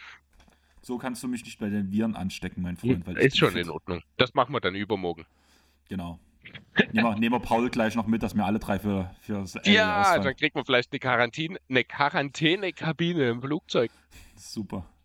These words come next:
Speaker 2: <laughs>
Speaker 1: Zum Glück hast du kein Corona, also.
Speaker 2: Nee, das hab ich, keine Angst, da teste ich auch weiter regelmäßig.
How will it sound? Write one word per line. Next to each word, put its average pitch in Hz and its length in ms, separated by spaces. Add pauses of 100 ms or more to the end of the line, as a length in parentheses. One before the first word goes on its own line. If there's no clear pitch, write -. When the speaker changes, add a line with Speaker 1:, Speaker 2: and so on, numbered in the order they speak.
Speaker 2:
<laughs> - 1160
Speaker 1:
Zum - 160
Glück 107 140
hast 107 180
du 110 40
kein 101 160
Corona, 95 380
also. 90 300 (360)
Speaker 2:
Nee, 147 220
das 151 220
hab 143 160
ich, - 120 (120)
keine 110 240
Angst, 101 260
da 98 80
teste 98 320
ich 90 100
auch 87 200
weiter 90 340
regelmäßig. 87 680